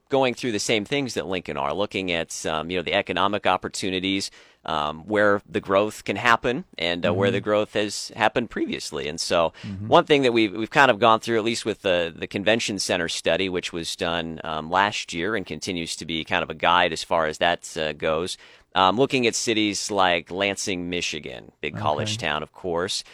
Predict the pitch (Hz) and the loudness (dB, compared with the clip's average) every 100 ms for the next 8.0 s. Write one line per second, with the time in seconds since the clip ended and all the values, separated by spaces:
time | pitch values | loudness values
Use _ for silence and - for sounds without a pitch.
0 | - 107 92 82 80 80 80 87 87 95 | -12 -4 0 2 2 -2 -6 -2 0 0
1 | 98 92 80 95 - 101 87 85 87 104 | 0 0 0 -2 -2 0 0 0 -2 -2
2 | 95 90 - 85 - 95 - 101 107 92 | -2 -4 -6 -8 0 0 0 -6 -6 -4
3 | 82 80 - 90 73 73 78 82 73 76 | -4 -4 -8 -6 -6 -6 -8 -6 -6 -6
4 | - _ - 113 95 - 107 98 95 - | -12 _ 2 2 2 0 -2 -2 -2 -2
5 | 95 92 - 90 90 95 80 92 92 92 | -4 -4 -4 0 2 2 2 2 2 2
6 | 90 92 92 90 - - 80 82 92 101 | -2 -4 -4 -6 -6 -2 -2 0 0 0
7 | 98 87 87 90 - 90 90 92 90 90 | 0 -2 0 0 -2 -4 -2 0 0 0